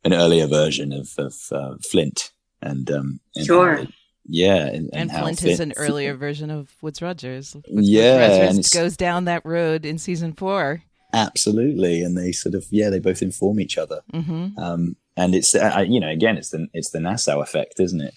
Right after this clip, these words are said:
Speaker 1: You,
Speaker 3: Yes.
Speaker 1: you can't, you can't stay in that environment without it having an impact. And, um,
Speaker 2: Wow, I like that very much. In the same way that, uh, I mean, literally the,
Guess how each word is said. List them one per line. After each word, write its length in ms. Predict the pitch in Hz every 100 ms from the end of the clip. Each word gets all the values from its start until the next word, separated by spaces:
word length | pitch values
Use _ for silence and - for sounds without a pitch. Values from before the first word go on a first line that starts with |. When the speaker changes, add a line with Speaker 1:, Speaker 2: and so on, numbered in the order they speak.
| -
Speaker 1:
You, 140 | 80
Speaker 3:
Yes. 180 | 147 117
Speaker 1:
you 80 | -
can't, 300 | - 87 -
you 140 | 95
can't 280 | - 98 85
stay 520 | - - 101 104 90
in 240 | 80 85 82
that 180 | 85 -
environment 640 | 85 78 90 95 85 -
without 320 | - 80 80 80
it 100 | - _ _ _ - - - _ _ _
having 340 | - 92 85
an 80 | 82
impact. 540 | 82 98 - - - 76
And, 200 | 73 73
um, 180 | - 147
Speaker 2:
Wow, 320 | 175 180 190
I 140 | 170 165
like 240 | 175 175
that 160 | 160 139
very 160 | 160
much. 240 | 160 151 185
In 60 |
the 80 | 175
same 260 | - 208 190
way 140 | 180
that, 280 | 156 156 -
uh, 160 | 170 -
I 60 | 190
mean, 160 | 175
literally 440 | 180 185 202 170 160
the, 320 | 151 147